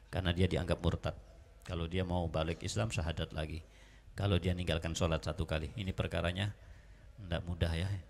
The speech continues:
Ini perkara yang sangat, sangat, eh, dahsyat bagi yang meninggalkan sholat,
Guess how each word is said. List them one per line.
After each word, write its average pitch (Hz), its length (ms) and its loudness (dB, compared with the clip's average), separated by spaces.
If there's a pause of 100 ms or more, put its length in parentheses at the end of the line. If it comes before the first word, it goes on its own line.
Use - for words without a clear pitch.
(180)
Ini 90 280 -6
perkara 82 400 0
yang 82 240 0
sangat, 85 320 -4 (640)
sangat, 82 400 -2 (120)
eh, 78 560 2 (520)
dahsyat 90 440 0 (560)
bagi 85 320 0
yang 85 120 -6
meninggalkan 82 520 -2
sholat, 80 320 2